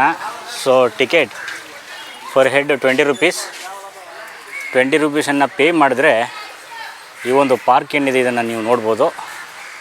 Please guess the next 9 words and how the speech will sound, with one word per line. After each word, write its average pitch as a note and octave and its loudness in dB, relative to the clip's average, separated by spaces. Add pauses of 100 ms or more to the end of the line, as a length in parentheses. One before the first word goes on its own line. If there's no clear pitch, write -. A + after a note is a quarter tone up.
(1200)
ಗಾಯ್ಸ್, D#3+ 4
ಇಲ್ಲಿ D3 4
ನೋಡಿ D#3 4 (460)
ಯಾವ B2+ 6
ಗಾತ್ರದಲ್ಲಿದೆ, D3 4 (2500)
ಹೇಗೆ B2+ 4
ಹೋಗ್ತಾ A2+ 0
ಇದೆ B2+ 4
ನೋಡಿ. A#2+ 2